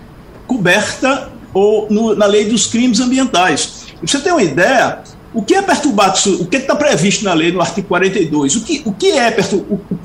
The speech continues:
o que, na realidade, resulta em perturbação de sossego? Gritaria, algazarra, exercer a profissão de forma incômoda ou ruidosa, abusar de instrumentos sonoros ou sinais acústicos,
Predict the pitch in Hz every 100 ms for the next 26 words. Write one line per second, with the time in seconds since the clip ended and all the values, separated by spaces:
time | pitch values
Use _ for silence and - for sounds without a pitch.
0 | - - 320 311 233 226 226 196 180 185
1 | 220 185 175 - 156 156 156 - 135 -
2 | - - - - - - - 196 247 220
3 | 208 202 190 180 170 - - - - 185
4 | 190 165 151 151 139 147 147 - - -
5 | - - - - 185 226 - 240 226 208
6 | 214 - 202 196 190 190 185 180 175 -
7 | 202 - 175 196 180 175 175 170 170 143
8 | 147 143 143 151 156 - - - - -
9 | 175 196 247 208 269 269 - 247 220 202
10 | 226 202 170 180 180 165 131 - - 180
11 | 196 156 151 160 160 156 151 - 160 -